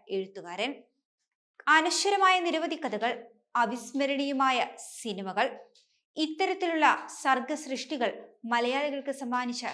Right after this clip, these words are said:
കഥാകാരൻ വിടവാങ്ങുമ്പോൾ പറഞ്ഞറിയിക്കുവാൻ കഴിയാത്ത വേദനയിലൂടെ തന്നെയാണ് അദ്ദേഹത്തെയും അദ്ദേഹത്തിന്റെ സൃഷ്ടികളെയും സ്നേഹിച്ച ഓരോരുത്തരും കടന്നുപോകുന്നത്. സമാനതകളില്ലാത്ത എഴുത്തുകാരനും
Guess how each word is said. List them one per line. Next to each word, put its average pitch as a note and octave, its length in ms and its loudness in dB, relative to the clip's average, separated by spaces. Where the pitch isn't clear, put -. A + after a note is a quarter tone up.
കഥാകാരൻ A#3+ 640 -4
വിടവാങ്ങുമ്പോൾ G#3 560 -4
പറഞ്ഞറിയിക്കുവാൻ F4 760 4
കഴിയാത്ത D#4+ 460 0
വേദനയിലൂടെ C#4+ 720 -2
തന്നെയാണ് A#3+ 400 0
അദ്ദേഹത്തെയും F4+ 720 2
അദ്ദേഹത്തിന്റെ D4 500 -6
സൃഷ്ടികളെയും C4 560 -6
സ്നേഹിച്ച A#3 460 -10
ഓരോരുത്തരും A3+ 580 -8
കടന്നുപോകുന്നത്. F#3 720 0
സമാനതകളില്ലാത്ത E4+ 920 6
എഴുത്തുകാരനും C4 640 -2